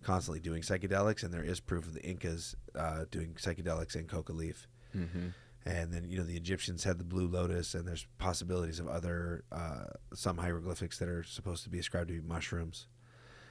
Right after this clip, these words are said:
Speaker 1: And then you have, like, the,
Speaker 2: Damn.
Speaker 1: um,
Speaker 2: <clears throat> That shit.
Speaker 1: the Mohenjo-Daro and the
Speaker 2: Yeah.
Speaker 1: Hindu
Speaker 2: Yeah, yeah.
Speaker 1: civilizations, and, and they were tied to psychedelics. And then you have the Angkor civilization. You know what's crazy about the Angkor civilizations?
Speaker 2: Where was that, Angkor?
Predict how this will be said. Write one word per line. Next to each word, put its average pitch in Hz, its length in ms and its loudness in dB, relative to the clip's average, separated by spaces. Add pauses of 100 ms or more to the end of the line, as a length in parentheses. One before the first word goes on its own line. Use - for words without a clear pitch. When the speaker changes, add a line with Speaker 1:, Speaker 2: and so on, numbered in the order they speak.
(140)
Speaker 1:
And 95 120 4
then 90 120 6
you 90 80 6
have, 87 240 6
like, 87 240 2
the, 85 320 2
Speaker 2:
Damn. 82 100 0
Speaker 1:
um, 80 220 -2 (440)
Speaker 2:
<clears throat> 226 360 12
That - 160 -4
shit. - 180 -4 (320)
Speaker 1:
the 87 320 6
Mohenjo-Daro 85 720 4
and 82 140 0
the 80 420 0
Speaker 2:
Yeah. 90 180 4
Speaker 1:
Hindu 87 180 2
Speaker 2:
Yeah, 82 40 2
yeah. - 60 -2
Speaker 1:
civilizations, 85 800 2
and, 80 280 -6
and 80 380 -4 (240)
they 82 140 -4
were 80 220 -4 (100)
tied 76 180 0
to 80 60 -8
psychedelics. 78 720 -2
And 80 100 -4
then 80 80 -4
you 80 80 -4
have 80 140 -4
the - 80 -6
Angkor 82 340 -4
civilization. 82 560 -4
You 110 100 -2
know 151 40 6
what's 147 160 2
crazy 120 260 2
about 113 120 2
the - 140 -4
Angkor 117 240 2
civilizations? 139 760 0 (100)
Speaker 2:
Where 156 160 8
was 185 120 6
that, 185 220 8
Angkor? 127 300 2